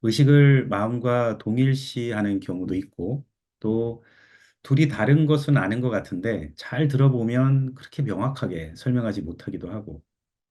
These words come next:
그러다 보니까 오히려 사람들이 의식을 어렵게 생각하게 하고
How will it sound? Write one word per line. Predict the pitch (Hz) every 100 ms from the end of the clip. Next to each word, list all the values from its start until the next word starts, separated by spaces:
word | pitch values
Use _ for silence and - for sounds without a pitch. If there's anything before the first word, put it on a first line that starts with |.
| _ _ _ _ - _ _ _ _ _
그러다 | 139 165 170
보니까 | 156 143 131 - 131 131 127
오히려 | 98 110 117 110 87 80
사람들이 | - 139 135 135 98 123 76 80 _ _ -
의식을 | 117 127 147 143
어렵게 | - 107 139 139
생각하게 | - 110 101 - 92 92
하고 | 85 87 120 147 160